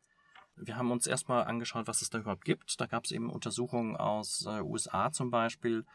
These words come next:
wo es Zusammenhang gab zwischen Länge der Berufserfahrung und dann sozusagen, ob die eine Dolmetschrichtung, also von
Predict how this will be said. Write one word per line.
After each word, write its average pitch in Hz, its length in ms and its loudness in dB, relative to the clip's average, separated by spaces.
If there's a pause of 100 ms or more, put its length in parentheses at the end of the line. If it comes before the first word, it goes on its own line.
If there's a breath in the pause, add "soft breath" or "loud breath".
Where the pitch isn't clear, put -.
(560 loud breath)
wo 104 280 -2
es - 380 0
Zusammenhang 117 640 2
gab 107 260 0
zwischen 107 280 -4
Länge 110 260 0
der 113 120 -2
Berufserfahrung 107 1000 0
und 101 320 -4
dann 101 180 0
sozusagen, 98 400 -4
ob 92 140 -6
die 98 240 -4 (100)
eine 98 300 -2
Dolmetschrichtung, 95 920 -4
also 90 160 -8
von 92 340 -2